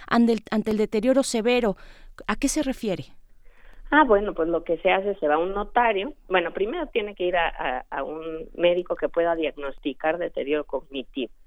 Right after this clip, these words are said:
Speaker 2: ¿no?
Speaker 1: Ajá, sí, sí, exacto.
Speaker 2: Ya que tiene el diagnóstico clínico, se va ante un notario, se hace este juicio de interdicción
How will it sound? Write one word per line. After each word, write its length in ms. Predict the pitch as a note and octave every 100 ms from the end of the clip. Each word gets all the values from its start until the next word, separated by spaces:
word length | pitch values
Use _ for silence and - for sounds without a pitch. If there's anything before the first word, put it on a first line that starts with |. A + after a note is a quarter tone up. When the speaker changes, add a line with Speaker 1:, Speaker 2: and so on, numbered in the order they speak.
| - -
Speaker 2:
¿no? 80 | -
Speaker 1:
Ajá, 180 | - G#3+
sí, 180 | - C4+
sí, 240 | - G#3+ F3+
exacto. 360 | F3+ E3 - G3
Speaker 2:
Ya 200 | G3+ A3+
que 260 | B3 A3 - -
tiene 280 | G3 G#3+ A#3 A3+ F3+
el 80 | D3+
diagnóstico 840 | C#3+ D3+ F3 F3+ - E3 - -
clínico, 600 | F4 G#4 B4 C#5 - F4+ - - - - - - - - - - - -
se 100 | F3
va 100 | D#3+
ante 200 | F3+ G3+
un 80 | G#3+
notario, 520 | A#3 A#3 B3 A#3 B3+ - - - - - - - -
se 80 |
hace 280 | E3 E3 F#3
este 220 | F3+ F#3
juicio 380 | F3+ F#3+ F#3+ G3
de 80 | F#3+
interdicción 800 | F3+ G3 F#3+ A3 - A3+ A3